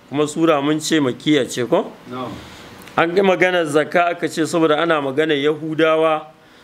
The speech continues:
Speaker 1: su Allah ya yi su da bala'in son dukiya da son duniya. Shi yasa aka sarƙafa maganar zakka, saboda cire zakka alama ce ta imani. Duk yadda Allah ya baka, ka kasa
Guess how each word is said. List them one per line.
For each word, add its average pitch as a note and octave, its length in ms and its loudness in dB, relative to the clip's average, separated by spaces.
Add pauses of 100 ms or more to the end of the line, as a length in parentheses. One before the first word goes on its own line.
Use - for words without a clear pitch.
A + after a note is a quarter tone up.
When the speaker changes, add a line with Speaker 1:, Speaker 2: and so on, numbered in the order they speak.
Speaker 1:
su D#3 200 0
Allah D#3+ 460 4
ya D#3+ 100 0
yi E3 60 0
su D#3+ 200 -8
da C3 120 0
bala'in C3+ 480 0
son C#3+ 240 -2
dukiya C#3 460 -2
da B2 80 -2
son C3 220 -2
duniya. A2+ 380 0 (800)
Shi C3+ 80 0
yasa D3 320 2
aka D3+ 180 -4
sarƙafa D#3 560 0
maganar C3 460 0
zakka, B2+ 540 -2 (360)
saboda C#3 760 0 (440)
cire F#3 340 2
zakka C#3+ 460 0
alama D3 380 0
ce C3 180 -8
ta C3+ 140 -8 (100)
imani. C3+ 540 0 (140)
Duk D3 220 -6
yadda F#3+ 300 2
Allah D3+ 280 0
ya D3 60 -2
baka, D3+ 360 -2
ka B2 120 -10
kasa C#3 520 -2